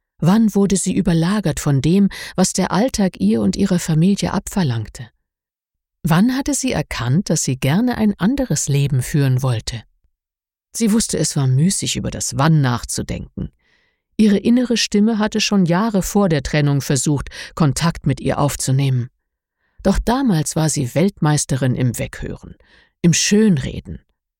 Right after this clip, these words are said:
Die Liebe wird schon wiederkommen. Und es ging ja auch irgendwie. Nur in Wohlgefallen würde es sich nicht auflösen. Auch nicht irgendwann.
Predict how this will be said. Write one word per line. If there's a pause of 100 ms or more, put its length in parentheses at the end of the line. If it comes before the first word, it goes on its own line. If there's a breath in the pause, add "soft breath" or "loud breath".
(340)
Die
Liebe
wird
schon
wiederkommen. (760)
Und
es
ging
ja
auch
irgendwie. (880)
Nur
in
Wohlgefallen
würde
es
sich
nicht
auflösen. (580)
Auch
nicht
irgendwann.